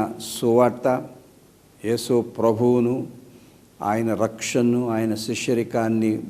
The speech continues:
బోధించడం కన్నా వేరొక ఆశీర్వాదం ఇంకొకటి ఉండదు. మరి ఆ రకంగా ఈ కార్యక్రమాల్లో మీరు పాల్గొన్నందుకు యేసు ప్రభు మిమ్మును, మీ కుటుంబాన్ని సమృద్ధిగా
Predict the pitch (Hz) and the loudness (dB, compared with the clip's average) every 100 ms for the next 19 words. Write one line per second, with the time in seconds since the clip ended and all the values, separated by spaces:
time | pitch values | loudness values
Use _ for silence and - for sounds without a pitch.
0 | 98 113 117 117 110 113 110 107 110 110 | 0 2 2 0 -2 -2 -2 -2 -2 -2
1 | 123 156 104 110 107 110 104 101 120 104 | -2 -2 -2 -2 -2 -2 -4 -4 -4 -2
2 | 104 101 101 98 98 101 98 110 117 127 | -2 -2 -4 -4 -4 -6 -2 0 2 2
3 | 156 - - - - - - _ 120 113 | 0 -4 -18 -20 -20 -20 -20 _ -4 -2
4 | 98 117 131 131 131 120 117 113 110 110 | 2 4 4 4 2 2 2 2 2 0
5 | 120 110 - 113 110 110 110 104 120 135 | -2 -2 0 2 2 2 0 0 0 0
6 | 127 117 110 107 107 101 101 107 113 104 | 0 0 0 0 0 0 -2 0 0 -2
7 | - - - - - 117 107 113 - 104 | -8 -20 -20 -14 -2 0 0 -2 0 -2
8 | 107 104 - - 104 110 110 107 104 98 | 0 0 -2 -4 -2 0 2 0 0 -2
9 | 107 - 104 104 101 110 147 - 104 101 | -4 -2 -2 -2 -2 -4 -6 -6 -6 -2
10 | 101 85 101 104 | -4 -4 -4 -4